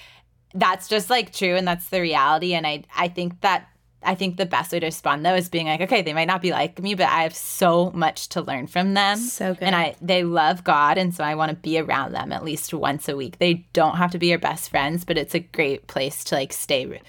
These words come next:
Speaker 1: rooted and just to learn. Like, who are we to think that, like,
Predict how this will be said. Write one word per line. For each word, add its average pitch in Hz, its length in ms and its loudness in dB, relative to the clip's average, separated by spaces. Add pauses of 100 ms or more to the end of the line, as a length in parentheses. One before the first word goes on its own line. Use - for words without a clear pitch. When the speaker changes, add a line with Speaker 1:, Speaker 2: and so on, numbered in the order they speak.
(460)
Speaker 1:
rooted 233 420 4
and 180 220 2
just 175 240 -2
to 190 100 4
learn. 170 320 2
Like, 156 160 0
who 214 120 -2
are 220 140 4
we 214 140 0
to 202 100 2
think 175 380 -2
that, 151 240 2
like, 143 360 2